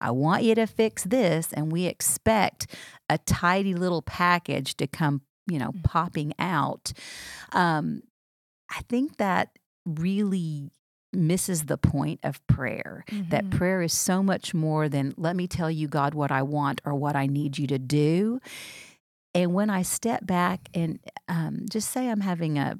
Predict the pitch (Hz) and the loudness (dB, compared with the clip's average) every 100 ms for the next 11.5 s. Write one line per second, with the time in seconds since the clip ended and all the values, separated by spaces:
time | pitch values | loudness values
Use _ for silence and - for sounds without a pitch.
0 | - 147 - 156 151 - 135 - 135 127 | -6 -6 -2 0 0 -2 -4 -2 -2 0
1 | 131 131 123 - 117 - - 135 147 143 | 0 -2 -4 -4 -4 -4 -6 -6 -4 -2
2 | 151 170 156 135 139 - 156 156 151 135 | 0 0 -2 -4 -8 -8 -4 -2 -2 -4
3 | 151 - - 185 143 - - 139 143 139 | -6 -4 0 2 0 -4 -8 -10 -6 -6
4 | 143 147 170 - - - 190 233 254 254 | -6 -8 -10 -16 -20 -8 -2 0 0 0
5 | - - 170 147 127 - 185 226 247 240 | 0 0 0 -2 -4 -6 -4 0 2 2
6 | 202 175 160 185 240 151 - 202 220 214 | 0 -2 -2 -2 -4 -4 -2 -4 -2 -4
7 | 208 - 196 185 185 - 156 143 - 202 | -4 -2 0 0 0 -2 -2 -2 -4 -6
8 | 202 185 185 180 165 160 143 139 165 - | -4 0 2 0 0 -2 -2 -2 -4 -4
9 | 175 175 170 139 131 143 - - - - | -4 -4 -4 -4 -4 -8 -12 -18 -18 -6
10 | 156 135 - - - 175 196 196 196 - | -2 -2 -2 -8 -12 -4 -2 -2 -4 -2
11 | 180 156 139 - - | 2 4 2 -2 -8